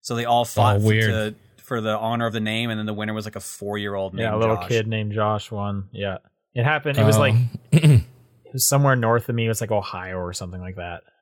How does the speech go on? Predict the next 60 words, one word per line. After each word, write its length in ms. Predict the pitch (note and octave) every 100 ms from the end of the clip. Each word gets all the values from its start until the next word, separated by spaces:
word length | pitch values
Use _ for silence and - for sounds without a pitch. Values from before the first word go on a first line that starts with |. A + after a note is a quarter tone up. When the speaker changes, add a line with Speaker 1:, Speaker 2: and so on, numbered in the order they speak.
| _ -
Speaker 3:
It 40 |
happened. 300 | A#2+ B2 G2+
Speaker 2:
Mm. 20 |
Speaker 3:
Yeah, 140 | G#2+ F#2+
it 40 |
happened. 380 | G2+ G#2+ F2 F#2+ - _ _ _ _ _ -
Speaker 2:
Oh. 60 |
Speaker 3:
Um, 340 | F#2+ F2+ F#2 F#2+ _ -
Speaker 2:
Uh, 320 | B2+ B2 A#2
I 140 | A#2+ C3+
would 160 | C#3
lose 240 | B2 C3 B2
'cause 140 | A2+
I 100 | A#2
don't 140 | A#2+
fucking 360 | A2+ A#2+ A2+ A2
care 140 | G#2+ G2+
about 220 | F#2 F2+
my 140 | F#2
name. 300 | F#2 F2+ E2+ -
Who 100 | G#2+
gives 180 | G#2 F#2+
a 60 | G2
fuck? 260 | E2+ D#2 - _ _ _ -
Speaker 3:
Okay, 140 | -
Speaker 2:
Like, 80 | E2+
Speaker 3:
so 120 | -
what 60 | C#3
would 120 | C#3+
you, 120 | C#3+
what 80 | C#3
would 80 | C#3
you 60 | B2+
change 180 | D3 C3
your 60 |
name 140 | D3 E3
to 100 | G#2+
then? 200 | F#2 F#2 _ _ _ _ _ _ -
Speaker 2:
I 80 | C#3+
don't 120 | F3
know. 160 | F3+
Who 120 | G#2+ C3
cares? 320 | - C#3 G2
Call 160 | - B2+
me 80 |
whatever 240 | C3+ C#3 C3+
the 60 | B2
fuck 260 | C#3 B2
you 80 | A#2+
want. 300 | B2 A2 E2+ - _ - -
Doesn't 200 | A2+ G#2
matter 240 | G2 G2 F#2+
to 80 | F#2+
me. 200 | G2+ A#2 _ _ _ _ -
Speaker 1:
All 60 | A#2
right, 80 |
Nicholas. 420 | A2 G#2+ A2 - - - _ _ _ _ _ -
Speaker 2:
All 80 | A#2+
right, 160 | B2+
thanks. 400 | - B2+ G2+ -